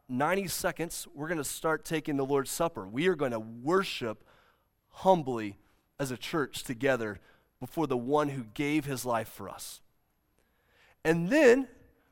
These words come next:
we're gonna give generously through giving our praise and song, through giving our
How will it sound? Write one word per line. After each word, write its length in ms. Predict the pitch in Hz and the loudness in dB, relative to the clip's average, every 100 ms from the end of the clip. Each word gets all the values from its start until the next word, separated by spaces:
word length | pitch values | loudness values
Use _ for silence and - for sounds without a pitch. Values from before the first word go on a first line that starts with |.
| _ | _
we're 140 | - 233 | 2 4
gonna 160 | 220 | 6
give 500 | 151 117 - 233 240 | 2 -4 2 2 2
generously 800 | 170 214 226 220 165 - 139 170 - _ _ _ _ _ _ _ _ _ _ _ _ _ _ _ _ 185 | 0 6 8 8 4 0 0 0 -2 _ _ _ _ _ _ _ _ _ _ _ _ _ _ _ _ 2
through 160 | 170 | 2
giving 360 | 135 190 208 202 | 6 8 8 6
our 120 | 147 | 4
praise 600 | - - 202 208 220 202 - | 0 0 4 4 4 -4 0
and 140 | 147 | -2
song, 580 | - - 214 220 220 214 | 0 0 4 6 4 2
through 180 | - 143 | -2 0
giving 280 | 151 175 143 | 2 2 4
our 160 | 120 | 2